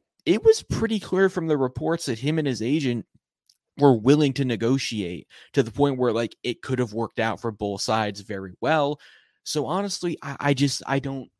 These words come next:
I don't get it. I'm not a, I'm not a sports manager. I, it's not something I wanna be, but, like, just looking at it from, like, an outside in perspective,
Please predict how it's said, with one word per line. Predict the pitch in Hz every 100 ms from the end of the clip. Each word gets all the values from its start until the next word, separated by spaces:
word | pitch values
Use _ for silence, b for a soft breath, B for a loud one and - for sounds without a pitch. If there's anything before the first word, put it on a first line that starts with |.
| _ -
I | 123
don't | 127 117
get | 92 101 92
it. | 90
I'm | 117
not | 127 131
a, | 127
I'm | 123 117
not | 117 117
a |
sports | 113 - 110 104
manager. | 113 104 104 101 107 104
I, | 98
it's | 92
not | 120 104
something | 120 110 101
I |
wanna | 101 98 95
be, | 101 101
but, | 104 92
like, | 95 87 - b b b b b _
just | 113 147 151
looking | 135 131 135 127
at | 120
it | 117 113
from, | 117
like, | 113 110 - _ -
an | 120
outside | 101 120 - 120 110 104
in | 110 107
perspective, | 113 - 120 110 - 107 104